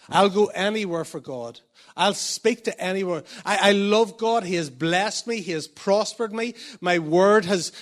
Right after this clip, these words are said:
has come to pass. I'm successful. I, I, I just, God is my God. Yahweh is my King. I will do anything for him," until God asks him to do the one thing,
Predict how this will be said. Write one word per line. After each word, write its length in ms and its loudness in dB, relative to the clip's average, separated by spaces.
has 180 -2
come 260 0
to 80 0
pass. 460 2
I'm 140 0
successful. 880 -2
I, 400 -2
I, 60 -6
I 40 -2
just, 320 -4
God 300 6
is 180 2
my 180 0
God. 540 -2
Yahweh 440 8
is 220 2
my 140 2
King. 320 -2
I 220 8
will 240 4
do 240 2
anything 840 0
for 280 -2
him," 360 -6
until 380 -4
God 360 -2
asks 460 -4
him 300 -10
to 100 -8
do 360 -8
the 140 -10
one 760 -4
thing, 600 -16